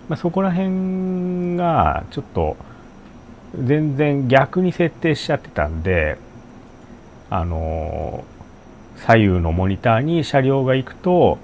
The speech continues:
間延びしてるっていう状況になってたようです。で、これね、同じ、えー、走行シーンをもう一回リプレイで流してみたいと思います。で、ここら辺がね、境なんですけどね、もう明らかにぴっ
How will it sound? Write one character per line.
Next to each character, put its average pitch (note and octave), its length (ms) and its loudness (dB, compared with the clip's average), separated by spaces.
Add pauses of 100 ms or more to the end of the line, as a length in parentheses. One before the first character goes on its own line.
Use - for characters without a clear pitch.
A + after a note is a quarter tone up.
間 A2 180 2
延 G2+ 180 4
び F#2 120 2
し - 100 -8
て F#2+ 140 0
る A#2+ 120 2
っ D#3 40 0 (480)
て G2+ 100 4
い G2 220 4
う E2 40 2
状 D#2+ 180 4
況 D2+ 300 -6
に D2 140 -8 (500)
な F#2 160 2
っ F2 40 0
て E2+ 120 -8
た D#2 120 -4
よ - 140 -6
う - 20 -12
で - 120 -18
す。 - 160 -20 (840)
で、 E3 60 -2
こ D#3+ 120 0
れ D3+ 120 4
ね、 D3 240 0 (120)
同 D3 140 2 (280)
じ、 C#3+ 480 0 (180)
え A#2+ 240 2
ー、 - 20 2
走 B2+ 220 -2
行 B2 180 0
シ - 140 -2
ー F#2 120 2
ン - 20 0
を D#2+ 40 0
も F#2+ 120 2
う G#2 40 2
一 G2 40 -2
回 G2+ 240 2
リ F#2+ 120 2
プ A2 160 0
レ F#2+ 160 2
イ E2 40 -2
で D2+ 220 -4 (580)
流 F#2 80 -2 (200)
し - 80 -10
て D#2+ 80 -6
み D2 80 -6
た D#2+ 140 -6
い D#2 40 -10
と F2 120 -10
思 D#2 140 -8
い - 40 -12
ま - 160 -12
す。 - 40 -20 (720)
で、 D#3 80 -4
こ E3 140 -4
こ F3 140 2
ら E3+ 80 2
辺 E3+ 180 0
が E3 120 -2
ね、 D#3+ 380 -4
境 D3 80 -2 (220)
な - 100 2
ん D2 60 0
で D2+ 80 -2
す - 80 -18
け F#2+ 80 -4
ど F2 100 -4
ね、 G2 260 0
も A#2+ 240 0
う C#3 160 -2
明 G3 80 -2
ら F#3 120 0
か F3+ 180 -2
に E3+ 180 -4
ぴ - 140 -14
っ - 20 -20